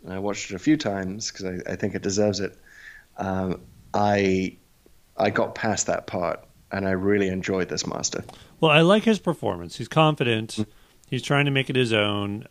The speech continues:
Speaker 2: Um, he gets even more physical with it in the second part, which I like.
Speaker 1: Mm-hmm.
Speaker 2: Um, and all of that worked okay. I don't know. I, I feel like I'm, I've gotta be the, the fanboy kinda blowing the whistle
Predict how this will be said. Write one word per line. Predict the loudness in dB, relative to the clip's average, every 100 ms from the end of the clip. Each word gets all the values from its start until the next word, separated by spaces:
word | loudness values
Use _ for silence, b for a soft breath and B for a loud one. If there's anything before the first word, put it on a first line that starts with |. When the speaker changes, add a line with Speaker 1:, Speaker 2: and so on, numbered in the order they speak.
| -2
Speaker 2:
Um, | 0 0 -2
he | -4
gets | -2 -2 -2
even | -2 -2 -2
more | 0 0 0
physical | 0 0 0 0 2
with | 0 0
it | -4 -2
in | -6 -6
the | -6
second | -6 -8 -8
part, | -6 -6 -6 -8
which | -6
I | -6
like. | -6 -10 -12 -18 B B B B
Speaker 1:
Mm-hmm. | 2 4
Speaker 2:
Um, | 4 2 0 -2 -6 -8 -10
and | -4
all | 0 0
of | 2
that | 2 2 0 -6 -8
worked | -2 -2 0 -2
okay. | -2 2 2 0 -6 b b b b _ -2
I | 2
don't | 4
know. | 4 4
I, | 2 2 2
I | 2
feel | 4 6
like | 8 6 6 6
I'm, | 8 8 6 2 2
I've | 4 4
gotta | 6 6 6
be | 2 2 2
the, | 2 2 0 -2 b b b b b -6
the | -6
fanboy | 0 2 4 4 4 6 4 2
kinda | -2 -2
blowing | -2 -2 0 -2
the | -2
whistle | -4 -4 -4 -4 -6 -8